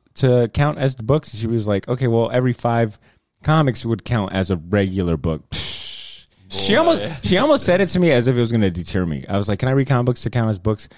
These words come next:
Speaker 1: She was like, "Yeah, comic books are kinda, like, flimsy. They're not that long." But, uh, I mean, if, if you can read five, I'll count 'em as one. I think she was thinking I, I didn't read a lot. Psh, boy, what? I finished the twenty-five book challenge, I remember, like, in a week. She was like, "Okay, going forward, it's gotta be at least ten or something."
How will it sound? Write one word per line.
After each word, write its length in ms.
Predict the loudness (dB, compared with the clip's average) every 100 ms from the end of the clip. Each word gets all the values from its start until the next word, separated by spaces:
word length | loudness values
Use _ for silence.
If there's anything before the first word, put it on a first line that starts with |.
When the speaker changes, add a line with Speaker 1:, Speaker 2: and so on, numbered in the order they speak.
| -20 -6
Speaker 1:
She 80 | -2
was 60 |
like, 80 | 0
"Yeah, 160 | 0 2
comic 180 | 0 -2
books 160 | -4
are 40 | -2
kinda, 280 | 2 2
like, 200 | 2 0
flimsy. 400 | 0 2 4 4
They're 100 | 2
not 160 | 0 0
that 160 | -2 -2
long." 280 | -2 -4 -6 -18 -20 -6
But, 140 | 0 2
uh, 480 | 2 2 2 0 0
I 40 |
mean, 240 | 2 2 2
if, 160 | -2
if 140 | -4 -6
you 100 | -4
can 180 | -2 2
read 200 | 0 0
five, 520 | -2 0 2 2 0
I'll 80 | 0
count 240 | 0 0
'em 120 | 2
as 120 | 2
one. 220 | 2 0 0
I 80 | 0
think 180 | 0
she 120 | 0 0
was 140 | 0
thinking 240 | 0 0
I, 160 | 0 0
I 120 | 0 -2
didn't 420 | 0 0 2 2
read 160 | 2
a 80 | 2
lot. 220 | 2 0 -2
Psh, 400 | -6 -6 -8 -12
boy, 340 | -6 -4 -4
what? 400 | -2 -2 -2 -2 -2 -2 -2
I 160 | 0 2
finished 180 | 4 2
the 60 | 2
twenty-five 360 | 0 2 2
book 140 | 2 0
challenge, 300 | 0 2 2
I 80 |
remember, 280 | 4 2 2
like, 240 | 2 0 -2
in 140 | -2 0
a 80 |
week. 360 | 2 2 2 0 -4 -4 -4 0
She 100 | 4
was 160 | 4 4
like, 340 | 4 2 0
"Okay, 320 | 0 2 0
going 240 | 2 0 0
forward, 300 | 0 0 0
it's 100 | -2
gotta 160 | -2
be 60 | -2
at 80 | -4
least 180 | -6 -6
ten 180 | -8
or 80 | -8
something." 320 | -10 -12 -10